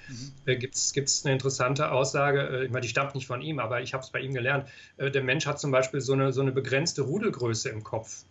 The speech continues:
Speaker 2: Das, das ist, äh, auch urzeitlich gewachsen. Ja? Äh, weil ein Rudel, was größer als ungefähr hundertfünfzig Leute ist, können Menschen so mit ihren Instinkten, die sie von früher aus der Urzeit noch haben, gar nicht mehr managen.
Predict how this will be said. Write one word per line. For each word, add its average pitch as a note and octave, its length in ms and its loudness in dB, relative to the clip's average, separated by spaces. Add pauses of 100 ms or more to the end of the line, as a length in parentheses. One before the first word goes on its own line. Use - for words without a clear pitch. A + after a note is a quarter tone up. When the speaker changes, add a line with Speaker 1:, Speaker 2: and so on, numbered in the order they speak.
Speaker 2:
Das, A#2 180 -4
das C3+ 160 -2
ist, - 300 -6
äh, - 20 0
auch D3 320 0
urzeitlich D3 640 2
gewachsen. - 500 -2
Ja? B2 160 2
Äh, D3 360 -2 (140)
weil D3 200 0 (200)
ein C3+ 420 2 (280)
Rudel, D#3 240 6
was C3+ 160 4
größer D3+ 300 6
als C#3+ 120 2
ungefähr C#3+ 320 0
hundertfünfzig D3 600 -2
Leute C#3+ 320 4
ist, C3+ 240 2 (280)
können D3 220 2
Menschen D3+ 480 2
so C3+ 380 2
mit C3+ 160 0
ihren C#3+ 160 0
Instinkten, D3+ 640 0
die C#3 80 2
sie C3+ 120 0
von C#3 200 2
früher C#3+ 260 2
aus C3 140 2
der C3+ 100 6
Urzeit C#3 320 4
noch C#3 140 0
haben, C3+ 200 4
gar C3 140 6
nicht C3 140 0
mehr C3 80 0
managen. B2+ 440 0